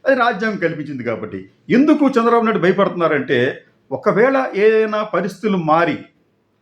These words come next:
మళ్ళీ జగన్మోహన్ రెడ్డి అధికారంలోకి వస్తే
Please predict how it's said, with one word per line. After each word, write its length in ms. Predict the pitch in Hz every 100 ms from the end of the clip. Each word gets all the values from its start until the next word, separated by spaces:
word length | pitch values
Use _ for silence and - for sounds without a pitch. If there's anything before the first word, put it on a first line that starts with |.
| _ _ _ _ _ _
మళ్ళీ 640 | 101 139 226 254 156 - - _ _ _ _
జగన్మోహన్ 840 | 117 98 185 220 277 254 247 226 220
రెడ్డి 200 | 220 202
అధికారంలోకి 840 | 196 180 190 190 185 180 170 165 147
వస్తే 800 | 131 127 - 170 175 127 95